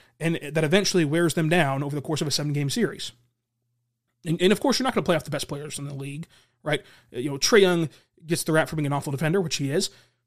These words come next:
Even if S G A just hunted at Trae Young the whole time and torched him, you can't take Trae Young off the floor in a hypothetical playoff matchup, which would have happened in the finals, whatever the case is. But I'm just saying Trae Young is an example of a player who you could hunt off, who's an actual good player.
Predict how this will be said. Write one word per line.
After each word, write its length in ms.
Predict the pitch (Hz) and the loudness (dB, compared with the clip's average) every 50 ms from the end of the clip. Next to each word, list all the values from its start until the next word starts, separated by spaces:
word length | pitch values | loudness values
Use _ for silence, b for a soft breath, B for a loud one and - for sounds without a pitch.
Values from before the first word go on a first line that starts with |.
| _ _ _ _ _ _ _ _ - | _ _ _ _ _ _ _ _ 2
Even 200 | 247 254 233 226 | 4 6 6 6
if 140 | 202 - - | 6 4 4
S 120 | 165 - | 0 0
G 160 | - - 165 151 | 0 2 2 0
A 40 | |
just 200 | 143 135 143 - | 0 0 -2 -2
hunted 200 | - 165 147 135 | -2 -2 -2 -2
at 100 | 139 127 | -4 -4
Trae 200 | - - 170 156 | -4 -2 0 0
Young 160 | 143 139 143 143 | 0 0 -2 -2
the 60 | 139 | -4
whole 100 | 139 135 | -4 -6
time 220 | 131 156 143 139 135 | -4 -4 -4 -4 -4
and 100 | 135 - | -6 -6
torched 300 | - 151 139 - - 208 | -6 -6 -4 -2 -2 0
him, 140 | 226 208 - | 0 -2 -2
you 120 | 139 151 143 | -4 -8 -6
can't 280 | - - 196 170 - | -2 0 0 0 0
take 160 | - 165 - | -4 -6 -4
Trae 140 | - - 156 | -4 -4 -2
Young 140 | 143 135 135 | -2 -2 -4
off 80 | 127 - | -4 -8
the 80 | 143 | -10
floor 300 | - - 143 147 165 - - | -10 -6 -4 -4 -4 -4 -6
in 120 | 160 147 | -6 -4
a 20 | 135 | -2
hypothetical 440 | 147 143 135 - 156 143 131 - 131 | -2 -2 -2 -2 -4 -4 -6 -6 -6
playoff 240 | - 196 143 135 | -4 -4 -4 -4
matchup, 320 | - 156 139 - - 170 - | -6 -6 -4 -2 -4 -4 -4
which 140 | 147 - 151 | -4 -8 -8
would 80 | 135 | -8
have 180 | 143 143 131 - - - | -8 -8 -8 -10 -12 -8
happened 280 | 143 147 139 139 139 | -6 -6 -4 -4 -4
in 60 | 135 127 | -6 -6
the 40 | |
finals, 220 | - 143 139 139 147 | -4 -4 -4 -4 -4
whatever 160 | 139 135 135 | -4 -6 -6
the 40 | 131 | -6
case 220 | - 151 135 - | -6 -6 -4 -4
is. 140 | 147 151 - b b b b b b | -6 -6 -6 b b b b b b
But 80 | 190 | 0
I'm 60 | 208 | 0
just 140 | 185 147 - | 2 2 2
saying 260 | - 165 151 147 143 | 0 0 0 -2 -2
Trae 420 | 131 - 170 156 151 143 147 143 143 | -2 0 0 0 0 0 -2 -4 -2
Young 220 | 147 143 139 139 | -2 0 0 -2
is 80 | 131 123 | -2 -4
an 60 | 135 | -6
example 440 | 127 123 123 151 147 151 135 147 147 | -6 -4 -2 -2 -2 -2 -2 -2 -4
of 80 | 131 | -4
a 60 | 131 127 | -6 -8
player 340 | - - 135 135 135 131 b b b b b b | -8 -6 -6 -4 -4 -6 b b b b b b
who 120 | - 156 | -4 -2
you 80 | 156 139 | -2 -2
could 120 | - 156 127 | 0 -2 -2
hunt 160 | - 151 143 | -2 -2 -2
off, 260 | 139 135 131 - 139 | -2 -4 -4 -6 -4
who's 200 | - 151 143 135 | -2 -2 0 0
an 80 | 135 143 | 0 -2
actual 280 | 139 131 - 151 139 | -4 -4 -6 -8 -6
good 180 | 131 135 131 123 | -6 -6 -8 -10
player. 300 | - 143 131 127 143 | -10 -10 -8 -8 -8